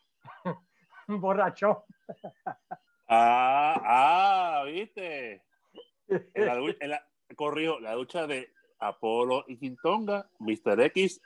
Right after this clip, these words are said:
Speaker 2: y Domingo Robles, que dicen borrachón y él mira para el público como no.
Speaker 1: Y
Speaker 2: Ah, hablando de Domingo Robles.
Speaker 1: Mm, dime tú.
Speaker 2: Nosotros, como página, fuimos los primeros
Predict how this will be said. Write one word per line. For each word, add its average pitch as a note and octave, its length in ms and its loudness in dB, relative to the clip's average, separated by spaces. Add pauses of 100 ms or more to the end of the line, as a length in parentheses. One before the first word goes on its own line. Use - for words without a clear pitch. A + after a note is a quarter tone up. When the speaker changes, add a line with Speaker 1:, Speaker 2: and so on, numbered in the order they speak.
Speaker 2:
y D3 160 6
Domingo B2 360 2
Robles, F#2 420 -2 (180)
que B2 80 0
dicen E3 240 2
borrachón D#3 640 4
y C#3 220 -6
él D3+ 200 4
mira E3+ 240 4
para D#3+ 80 4
el C#3+ 80 -2
público E3+ 460 4
como D3 240 0
no. F#3 180 4 (2250)
Speaker 1:
Y D#3+ 300 2 (720)
Speaker 2:
Ah, G3 240 4 (120)
hablando C#3 340 2
de F#3 40 -2
Domingo F#3 280 -2
Robles. D#3 420 -2 (500)
Speaker 1:
Mm, E3+ 180 -8
dime D#3 240 -8
tú. C#3+ 120 -12 (1500)
Speaker 2:
Nosotros, B2 1000 -4 (120)
como G2+ 280 -4
página, A#2+ 480 -6
fuimos G2 240 -6
los G2 160 -2
primeros F#2+ 600 -2